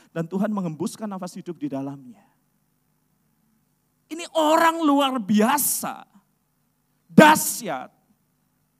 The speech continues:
tetapi mengakui kerapuhan hidupnya. Dia bejana tanah liat. Dalam terjemahan bahasa Inggris digunakan kata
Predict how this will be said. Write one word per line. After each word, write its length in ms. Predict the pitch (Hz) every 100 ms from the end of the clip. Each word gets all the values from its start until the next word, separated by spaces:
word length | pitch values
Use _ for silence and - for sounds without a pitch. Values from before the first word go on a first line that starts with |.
| _
tetapi 400 | 214 233 226 269
mengakui 960 | 254 240 226 226 226 _ 240 240 247
kerapuhan 960 | 233 240 190 190 180 - 196 170 180 185
hidupnya. 960 | 170 151 147 _ 143 - _ 117 107 95 _ _ _ _ _ _ _ _ _ _ _ _ _ _ _ _ _ _ _ _ _ _ _ _ _ _ _ _ _ _ _ _ _ _ _ _ _ _ _ _ _ _ _
Dia 240 | 180 196
bejana 560 | 196 202 170 180 190 190
tanah 280 | 165 160 156
liat. 380 | 139 123 104 - _ _ _ _ _ _ _ _ _ _ _ _ _ _ _ _ -
Dalam 240 | 139 170
terjemahan 560 | 170 160 - 143 151 147
bahasa 400 | 139 135 143 -
Inggris 400 | 147 151 147 165
digunakan 440 | 147 143 131 131 135
kata 360 | 135 131 143